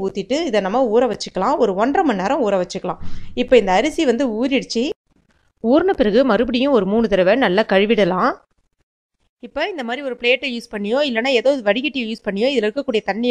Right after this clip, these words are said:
எல்லாமே நம்ம வடிகட்டிடலாம். இப்போ தண்ணி எல்லாத்தையுமே நல்லா வடிஞ்சிடுச்சு. இதை நம்ம ஒரு வெள்ளை துணியில போட்டுட்டு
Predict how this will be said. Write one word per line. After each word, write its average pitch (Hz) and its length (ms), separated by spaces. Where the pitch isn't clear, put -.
எல்லாமே 208 260
நம்ம 220 200
வடிகட்டிடலாம். 196 600
இப்போ - 220
தண்ணி 233 300
எல்லாத்தையுமே 247 400
நல்லா 214 240
வடிஞ்சிடுச்சு. 240 480
இதை 240 160
நம்ம 190 160
ஒரு 208 120
வெள்ளை 269 240
துணியில 285 360
போட்டுட்டு 208 400